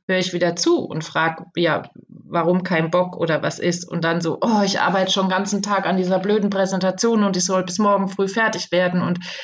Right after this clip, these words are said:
mein Chef macht so viel Druck und, und, und.“ Okay, dann beschäftigt den grad was ganz anderes.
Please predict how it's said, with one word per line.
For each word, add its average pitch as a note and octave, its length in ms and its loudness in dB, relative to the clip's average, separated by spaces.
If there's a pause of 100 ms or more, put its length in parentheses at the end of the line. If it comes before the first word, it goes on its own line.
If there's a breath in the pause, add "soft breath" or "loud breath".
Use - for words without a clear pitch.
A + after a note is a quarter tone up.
(240 loud breath)
mein F#3+ 140 2
Chef A#3+ 320 0
macht G3+ 200 0
so G#3 80 0
viel G3+ 240 -2
Druck A3+ 320 0
und, F3+ 180 2
und, F3 200 0
und.“ D#3+ 240 -4
Okay, F3 240 -2
dann D#3 180 0
beschäftigt F3+ 540 -2
den F#3+ 120 0
grad F3 280 -4
was - 180 -4
ganz - 240 0
anderes. F3+ 600 -2